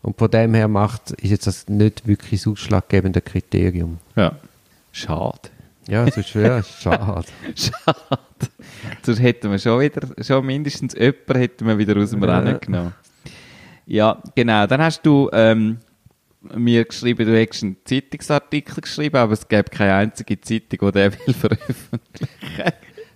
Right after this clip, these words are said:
Speaker 1: Das stimmt nicht ganz.
Speaker 2: Das han-, han ich recht müssen schmunzeln?
Speaker 1: Nein, ich habe einen Zeitungsartikel geschrieben.
Speaker 2: <laughs>
Speaker 1: Mit einem Kollegen zusammen.
Speaker 2: Ja.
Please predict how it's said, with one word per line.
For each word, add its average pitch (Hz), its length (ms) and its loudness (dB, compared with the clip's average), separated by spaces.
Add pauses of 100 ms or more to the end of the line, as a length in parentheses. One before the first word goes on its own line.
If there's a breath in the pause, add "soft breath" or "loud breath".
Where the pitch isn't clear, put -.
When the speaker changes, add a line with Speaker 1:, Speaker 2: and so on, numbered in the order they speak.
Speaker 1:
Das - 200 -6
stimmt 98 380 -6
nicht 92 380 0
ganz. 90 240 2
Speaker 2:
Das 147 80 4
han-, 135 220 0
han 131 160 4
ich 139 140 0
recht 160 300 0
müssen 185 200 0
schmunzeln? 160 840 0
Speaker 1:
Nein, 107 320 -2
ich - 100 -4
habe 120 200 2
einen 110 160 -4
Zeitungsartikel 139 840 -2
geschrieben. 127 560 0 (280)
Speaker 2:
<laughs> - 960 -10
Speaker 1:
Mit 120 200 -2
einem 110 180 2
Kollegen 113 460 0
zusammen. 135 440 2 (200)
Speaker 2:
Ja. 113 260 2